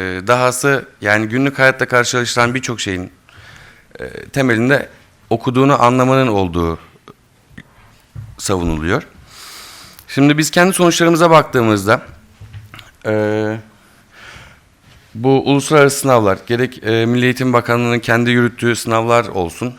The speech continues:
e, okuduğunu anlamada kötü puanlar alıyoruz. Hatta şöyle ki, Pearl sınavına iki bin bir yılında, e, katıldık ve daha sonra çok düşük bir başarıdan dolayı, e, bir daha hiç katılmadık. İlk def-, daha s-, ondan sonra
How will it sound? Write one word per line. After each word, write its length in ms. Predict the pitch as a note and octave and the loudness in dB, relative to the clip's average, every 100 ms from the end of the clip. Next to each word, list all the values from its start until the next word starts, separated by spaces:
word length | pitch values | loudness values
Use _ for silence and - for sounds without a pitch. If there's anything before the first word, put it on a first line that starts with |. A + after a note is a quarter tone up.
| - | -12
e, 400 | G2 G#2 G#2 G#2 G2 | -4 -2 0 -2 -2
okuduğunu 560 | A2+ - C#3 D3 C3+ | -4 -4 -2 2 2
anlamada 440 | B2+ C#3 C3+ B2+ C#3+ | 2 2 2 2 0
kötü 280 | - C3+ - | -2 -6 -2
puanlar 300 | A#2+ A#2+ A#2 | 0 0 0
alıyoruz. 380 | F#2+ F#2 G#2 | 0 -2 -2
Hatta 280 | C3+ C3+ C#3+ | -2 -2 -2
şöyle 280 | C3+ C#3 A#2+ | -4 -4 -4
ki, 220 | - C#3 - - - - | -4 -6 -8 -20 -20 -2
Pearl 180 | C#3+ C#3+ | 0 0
sınavına 540 | C#3+ C3 A#2+ B2 C#3 - | -2 -2 -2 0 -4 -6
iki 240 | B2 C3+ | -6 0
bin 160 | C#3 C#3 | 2 2
bir 100 | C3+ | 2
yılında, 520 | B2+ B2 B2+ B2+ B2 - | 2 2 4 4 4 0
e, 300 | G#2+ A2+ A2+ A2 | 0 4 4 2
katıldık 460 | C3 B2 C3 C3+ - - - - | -2 -2 -2 -2 -6 -20 -20 -4
ve 80 | A#2 | 2
daha 160 | A#2+ C3 | 2 2
sonra 200 | - C3 | 0 -2
çok 200 | C3+ B2+ | -2 -4
düşük 220 | A2+ - | -6 -6
bir 440 | A2+ A#2 B2 - | -4 2 2 2
başarıdan 540 | A2 A#2 B2+ A#2+ B2+ B2 | 2 4 2 4 2 2
dolayı, 380 | A#2 G2 A#2+ D3 - - - | 2 2 0 -2 -12 -20 -10
e, 100 | A2+ | -2
bir 80 | B2 | 4
daha 240 | A#2+ C3 | 6 4
hiç 160 | B2 - | -2 -2
katılmadık. 460 | A#2+ G#2 G#2 B2+ | -2 0 -2 -2
İlk 220 | C3 B2+ | -4 -2
def-, 340 | A#2+ G2+ - A#2+ | -2 -4 -6 -2
daha 180 | B2+ A#2+ | -2 -2
s-, 100 | G#2+ | -2
ondan 200 | B2 C3 | 0 0
sonra 380 | B2+ G#2 C3+ | 0 0 0